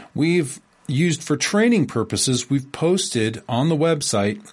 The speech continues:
if you type in one-time pad and hit enter, use that search word,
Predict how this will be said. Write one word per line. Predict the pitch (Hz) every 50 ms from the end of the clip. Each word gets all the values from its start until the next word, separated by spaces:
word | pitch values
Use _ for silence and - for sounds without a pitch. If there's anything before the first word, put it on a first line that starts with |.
| _ -
if | - 101 - -
you | 127 131
type | 131 - - 123 127 127 139
in | 131 131 120 107
one-time | 104 110 120 135 127 - - 127 127 135 147
pad | - - 135 135 113 101 95 98 107 117
and | 107 104
hit | 98 104 120 - - -
enter, | - 135 131 120 - 101 90 90 110 113 - - - - -
use | 113 104 104 113
that | 123 123 -
search | - - 123 104 95 - -
word, | 95 90 90 95 104